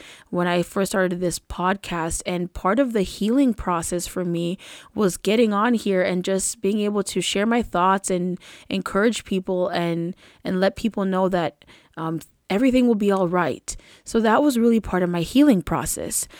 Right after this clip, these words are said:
But as far as it goes with, um, the past few months, every time I would stop and think about it, it made me not feel, I didn't feel happy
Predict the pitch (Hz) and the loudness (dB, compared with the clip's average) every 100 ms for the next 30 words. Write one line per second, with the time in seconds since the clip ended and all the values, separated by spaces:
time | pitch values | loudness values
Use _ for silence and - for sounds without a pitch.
0 | - - - - 196 190 185 - - 233 | -20 -20 -6 2 2 2 0 -4 0 2
1 | 262 240 214 196 - 196 185 180 175 175 | 6 4 4 0 2 2 2 4 4 4
2 | 170 - - 160 160 160 160 - _ _ | 0 -8 -6 -4 -2 -4 -6 -8 _ _
3 | _ 180 180 180 175 - 185 175 285 254 | _ -4 0 2 0 0 0 2 4 4
4 | 220 - - - - - - 262 - 214 | 2 0 -6 -14 -18 -4 0 2 2 2
5 | 202 190 185 - 180 175 175 - 254 262 | 2 2 0 -2 -4 -2 -4 0 0 2
6 | 190 175 175 180 180 - _ _ 202 202 | 0 -2 0 0 -2 -8 _ _ 0 2
7 | 196 202 208 208 202 202 196 214 247 202 | 2 2 2 2 2 2 0 -2 -2 0
8 | 220 - - - 214 214 202 185 175 - | 0 -2 -6 -8 -2 2 4 4 2 0
9 | - - - _ _ - 208 262 269 226 | -8 -20 -20 _ _ 0 2 4 4 2
10 | 196 - 247 - 196 160 | 0 -4 -4 -4 -2 -2